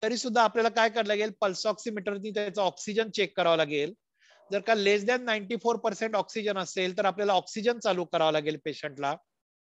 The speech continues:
एखादा पेशंट ॲडिक्वेटली ब्रीथ करत नसेल तर मग आपल्याला त्या ठिकाणी आंबूबॅगनी व्हेंटिलेशन करावं लागेल.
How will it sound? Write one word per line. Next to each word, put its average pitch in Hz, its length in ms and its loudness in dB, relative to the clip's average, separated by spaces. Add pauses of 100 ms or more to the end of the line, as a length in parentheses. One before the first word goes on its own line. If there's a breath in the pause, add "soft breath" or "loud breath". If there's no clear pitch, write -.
(880 loud breath)
एखादा 220 320 4
पेशंट 233 340 0
ॲडिक्वेटली 214 600 0
ब्रीथ 226 340 -2
करत 220 280 0
नसेल 165 520 0 (1500)
तर 247 80 4
मग 269 180 0
आपल्याला 214 340 4
त्या 208 120 0
ठिकाणी 202 320 -2
आंबूबॅगनी 190 560 0
व्हेंटिलेशन 175 600 -2
करावं 160 260 2
लागेल. 151 320 -2